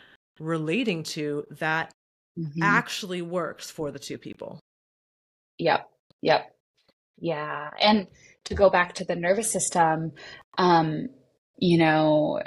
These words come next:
Speaker 2: it's, it sounds like you were able to instead going into this, um, sympathetic, into this,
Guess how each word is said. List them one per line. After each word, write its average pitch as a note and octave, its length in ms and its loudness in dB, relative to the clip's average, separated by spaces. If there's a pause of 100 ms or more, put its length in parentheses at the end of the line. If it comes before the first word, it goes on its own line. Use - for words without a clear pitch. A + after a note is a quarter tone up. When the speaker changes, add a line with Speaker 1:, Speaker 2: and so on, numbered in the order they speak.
(220)
Speaker 2:
it's, - 400 -10
it G#3+ 100 -2
sounds G3 340 2
like F3+ 180 0
you F#3 120 -2
were F3+ 100 2
able E3 580 4
to F3+ 120 -4
instead E3+ 540 2
going E3+ 460 6
into E3+ 360 -2
this, - 480 2 (420)
um, D#3+ 680 -4 (260)
sympathetic, G3 840 4
into F3+ 280 -4
this, E3+ 360 -2